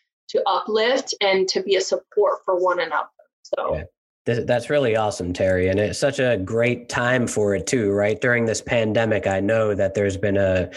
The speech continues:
Speaker 2: increase of domestic violence. There's been an increase of, uh, uh, uh, suicide. There's been an increase of divorces and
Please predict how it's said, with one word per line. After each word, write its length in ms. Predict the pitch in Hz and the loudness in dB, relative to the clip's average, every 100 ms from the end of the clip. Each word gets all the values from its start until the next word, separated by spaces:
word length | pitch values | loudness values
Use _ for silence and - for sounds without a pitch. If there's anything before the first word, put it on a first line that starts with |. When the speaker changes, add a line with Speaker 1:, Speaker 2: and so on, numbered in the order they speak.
| - - - | -14 -14 -4
Speaker 2:
increase 720 | 131 127 120 117 113 107 - | 0 0 0 0 2 0 0
of 300 | 104 95 87 | 0 2 0
domestic 480 | 95 101 98 - - | 0 0 0 -2 -4
violence. 600 | 123 120 117 117 113 107 | -2 2 2 0 -2 -2
There's 200 | 107 95 | -2 -2
been 160 | 98 101 | 0 0
an 140 | 98 | 2
increase 600 | 107 110 - 101 101 95 | 0 0 0 0 0 0
of, 480 | 92 92 90 85 85 | 0 0 0 -2 -4
uh, 480 | - 95 90 85 80 82 _ - - - | -2 0 0 0 -2 -6 _ -20 -8 -4
uh, 40 | |
uh, 600 | 87 85 82 - - 82 - - - | 0 0 -2 -4 -6 -6 -8 -12 -10
suicide. 840 | - 139 131 135 120 120 117 113 | -4 -2 -2 0 0 0 0 0
There's 180 | 104 98 | -4 -2
been 160 | 104 | 0
an 120 | 98 | 2
increase 640 | 104 110 - 107 104 101 - | 2 0 -2 0 0 0 0
of 520 | 98 92 90 82 - - | 2 2 0 -2 -8 -8
divorces 1000 | 87 123 135 135 131 120 117 113 95 | -4 -2 -2 0 0 0 2 0 -2
and 320 | 98 92 90 | -2 0 -2